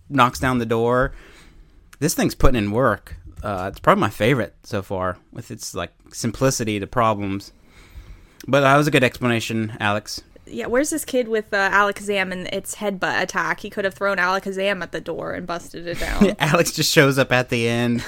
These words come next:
Speaker 1: like, "Hey, guys. <laughs> I did it, mate."
Speaker 2: Oh, my God. <laughs>
Speaker 1: The workers have solved the issue in the meantime. And the weird thing about the workers is there was five that went off to solve the problem. Only four came back.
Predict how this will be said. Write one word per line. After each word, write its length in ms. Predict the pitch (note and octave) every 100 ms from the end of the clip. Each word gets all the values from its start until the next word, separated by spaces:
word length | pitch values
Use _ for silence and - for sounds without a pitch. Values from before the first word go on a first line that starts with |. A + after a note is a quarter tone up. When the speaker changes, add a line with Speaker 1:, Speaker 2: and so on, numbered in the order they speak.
| -
Speaker 1:
like, 180 | B2 -
"Hey, 140 | A#3
guys. 420 | A3 G#3 G#3+ - - B3 - - - F#3
<laughs> 560 | - - - - -
I 60 | F3
did 140 | G#3
it, 60 | A#3+
mate." 320 | F3+ A3+ - - _ - -
Speaker 2:
Oh, 80 | C4
my 140 | F4 B3+
God. 300 | A#3 A#3 D4+
<laughs> 480 | - - - D4 - - - - D#4+ - - - - - A4 -
Speaker 1:
The 80 | C#3
workers 300 | E3+ G3+ F3+
have 120 | E3
solved 260 | - D#3+ D3+
the 120 | C#3+
issue 240 | C#3 -
in 100 | C3+
the 60 | B2+
meantime. 640 | A#2+ A#2+ G#2+ A2 F#2 F#2+ A2+
And 100 | B2
the 60 |
weird 220 | B2+ E3+
thing 160 | E3+ D#3+
about 400 | B2+ C3 B2+ - _ _ -
the 80 | A2+
workers 360 | A#2+ A#2+ A2
is 80 | A2
there 100 | A#2
was 160 | G#2+ -
five 400 | C3+ C#3+ C#3 C#3
that 100 | C3
went 160 | B2+
off 120 | B2 -
to 80 |
solve 240 | A#2+ B2 A#2
the 60 |
problem. 500 | B2+ A#2+ A2+ B2 A#2+ C3
Only 200 | B2 A2+
four 200 | B2 A#2+
came 260 | - B2
back. 360 | A2+ G#2 G2+ -